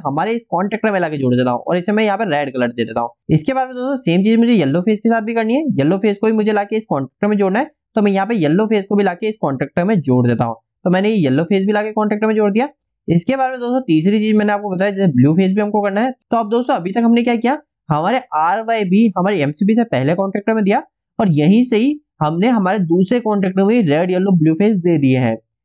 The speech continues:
अब इसके बाद में दोस्तों, आपको क्या करना है, तीसरा कॉन्टैक्टर पे आना है। तीसरा कॉन्टैक्टर क्या है? तीसरा कॉन्टैक्टर है हमारा स्टार कॉन्टैक्टर। अब स्टार कॉन्ट्रैक्टर के अंदर हम क्या करते हैं, तो काफी सिंपल चीज है दोस्तों। स्टार कॉन्ट्रैक्टर के अंदर आप जो ऊपर के टर्मिनल है,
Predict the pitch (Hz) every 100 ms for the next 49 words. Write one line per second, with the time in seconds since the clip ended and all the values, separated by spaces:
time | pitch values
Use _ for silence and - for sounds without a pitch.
0 | _ 254 220 196 185 311 285 269 254 233
1 | 254 247 240 226 165 127 123 214 214 262
2 | 220 143 117 120 117 110 113 - _ _
3 | 208 214 285 269 254 254 254 240 226 170
4 | 202 _ 220 202 190 247 247 214 220 240
5 | 233 233 180 185 214 - 127 - 170 151
6 | 123 117 113 117 110 - _ - 226 175
7 | - - 220 269 262 254 254 254 254 247
8 | 247 240 240 214 - 214 302 _ 127 139
9 | - 233 220 202 220 226 202 190 214 226
10 | 240 - 143 190 233 233 185 180 170 160
11 | 110 - 147 185 240 214 147 - 214 262
12 | 262 _ 175 147 143 135 165